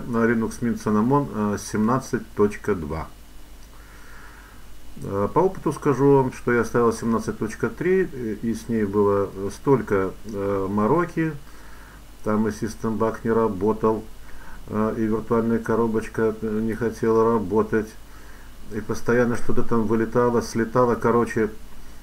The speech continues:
я плюнул на все. Значит, у меня была, м, официальная сборка семнадцать точка два, я ее настроил. А, вот посмотрите, как она работает.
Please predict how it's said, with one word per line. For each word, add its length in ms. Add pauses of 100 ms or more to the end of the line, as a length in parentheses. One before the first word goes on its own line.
я 240
плюнул 420
на 200
все. 400 (120)
Значит, 540
у 40
меня 180
была, 400 (520)
м, 400 (580)
официальная 580
сборка 360
семнадцать 480
точка 300
два, 280
я 200
ее 200
настроил. 680
А, 180
вот 180
посмотрите, 540
как 220
она 160
работает. 520